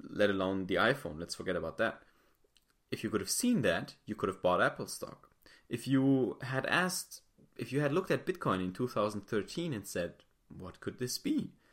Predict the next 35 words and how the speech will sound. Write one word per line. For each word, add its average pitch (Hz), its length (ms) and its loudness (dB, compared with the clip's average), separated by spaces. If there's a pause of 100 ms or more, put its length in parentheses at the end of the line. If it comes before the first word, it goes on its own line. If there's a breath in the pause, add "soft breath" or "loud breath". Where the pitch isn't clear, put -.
(240 soft breath)
and 95 320 0
you 95 80 -2
would 98 120 4
have 101 160 -2
looked 165 180 -2
at 117 100 0
it 104 120 -6
and 95 120 -4
seen 110 360 -2
that 92 180 -4 (100)
it - 140 -12
could 180 160 4
have 147 160 -2
been 101 260 -2 (680 soft breath)
a, 95 240 4
it - 360 -8
could 175 220 -2
become 107 560 0
a 90 300 -4 (320)
peer-to-peer 135 800 2 (180)
payment 156 400 0
network 110 440 -2
that's 98 200 -6
global 120 640 2
and 92 160 -4
reaches 113 360 -4
millions 139 320 -2
of - 80 -8
people 135 280 -6
worldwide, 107 500 0 (260)
you - 100 -18
could - 120 -6
have 85 100 -10
bought 87 220 0
Bitcoin. - 400 -8